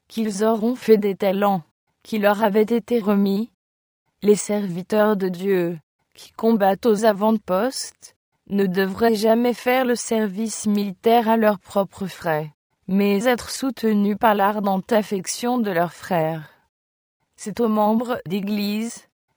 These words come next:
qu'il incombe de pourvoir généreusement aux besoins de ceux qui abandonnent leur position sociale pour consacrer leur vie au ministère.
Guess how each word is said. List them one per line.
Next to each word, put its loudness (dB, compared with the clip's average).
qu'il 0
incombe 2
de -4
pourvoir 0
généreusement 0
aux 0
besoins 0
de -2
ceux -8
qui -4
abandonnent 2
leur 0
position -4
sociale -6
pour -8
consacrer -4
leur 2
vie -6
au 2
ministère. -2